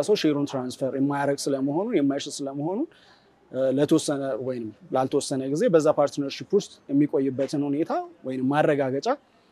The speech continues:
ለሌላኛው ፓርትነር የሚሰጥበት ሁኔታ ይኖራል ማለት ነው። እነዚህ ነገሮች በኢንቨስትመንት ኦር ኢንቨስተርስ ኦር ሼርሆልደርስ አግሪመንት ውስጥ ከሚካተቱ ነጥቦች መካከል አንደኛው ነው።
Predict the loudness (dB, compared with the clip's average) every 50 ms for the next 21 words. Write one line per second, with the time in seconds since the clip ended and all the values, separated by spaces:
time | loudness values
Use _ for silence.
0 | _ _ _ 4 8 8 10 10 8 8 8 6 4 4 2 0 -2 -2 -4 -4
1 | -4 -4 -6 -8 -14 -18 _ _ 2 4 4 6 4 2 0 0 -4 -6 -6 -8
2 | -8 -12 -18 _ _ _ _ -4 -2 0 0 0 2 2 2 2 0 -6 -6 -8
3 | -8 -10 -12 -14 -16 -18 -16 -16 -10 -2 0 0 2 4 4 2 2 2 2 4
4 | 4 4 2 0 -6 -16 -20 -20 _ _ -6 -6 -4 -2 -2 0 0 0 -2 -2
5 | -4 -4 -4 -4 -6 -10 -14 -20 _ _ _ -10 -6 -6 -6 -4 -2 0 2 2
6 | 2 2 2 2 0 0 0 -2 -4 0 4 4 4 6 6 4 2 0 0 0
7 | 0 0 2 2 2 2 2 2 0 -2 -2 0 2 2 2 2 2 0 0 0
8 | -2 -6 -4 -6 -6 -6 -6 -8 -8 -8 -8 -6 -6 -6 -4 -2 -2 -2 -2 -6
9 | _ _ _ _ _ 2 2 2 2 2 -2 -8 -14 -18 -20